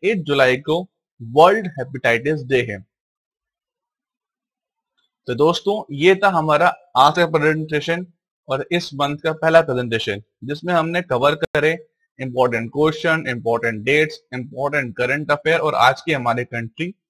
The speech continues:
जो कि Belgium थी। मुझे उम्मीद है कि आपको हमारा ये presentation अच्छा लगा होगा। अगर दोस्तों आपको ये हमारा session अच्छा लगा है तो दोस्तों के साथ शेयर करिए,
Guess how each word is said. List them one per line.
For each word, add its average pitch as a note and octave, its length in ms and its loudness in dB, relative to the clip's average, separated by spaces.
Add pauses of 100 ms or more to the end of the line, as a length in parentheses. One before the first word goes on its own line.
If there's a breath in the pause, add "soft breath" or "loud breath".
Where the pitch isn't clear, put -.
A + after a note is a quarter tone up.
(220)
जो B2 120 -4
कि F3 120 0 (100)
Belgium C3+ 440 0
थी। A2+ 220 -8 (360)
मुझे B2+ 280 -6
उम्मीद D#3+ 320 0
है F#3+ 100 2
कि G3 120 -2 (100)
आपको C3 340 2
हमारा C3 340 4
ये C3+ 160 -2 (100)
presentation A#2+ 420 -4
अच्छा B2 260 -6
लगा B2+ 200 -2
होगा। C3+ 260 0 (200)
अगर C#3+ 220 -2
दोस्तों E3+ 420 -4
आपको D3+ 400 -6 (440)
ये C#3 120 -4
हमारा C3 300 0
session D#3+ 360 -8
अच्छा C#3 240 -6
लगा B2 280 0
है C#3 200 -2 (440)
तो B2 60 -2
दोस्तों C#3 360 0
के E3+ 60 2
साथ F3 160 2
शेयर D3+ 320 -2
करिए, D3+ 440 0